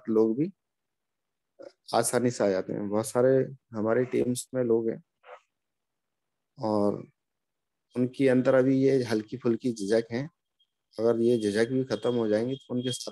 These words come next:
भी बहुत अच्छी team बन जाएगी। और आने वाले समय में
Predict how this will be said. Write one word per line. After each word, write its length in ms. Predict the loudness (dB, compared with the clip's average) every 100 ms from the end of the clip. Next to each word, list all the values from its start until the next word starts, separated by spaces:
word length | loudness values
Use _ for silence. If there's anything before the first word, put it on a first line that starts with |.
| -4
भी 80 | -2
बहुत 200 | 0 -2 -4
अच्छी 240 | -8 -10
team 140 | -4 -2
बन 100 | -2
जाएगी। 500 | -6 -8 -10 _ _ _ -20 _ _ _ _ _ _ _ _ _ _ -2
और 120 | 2
आने 220 | 4 6
वाले 240 | 4 4 0
समय 320 | 0 0 2
में 300 | 0 -4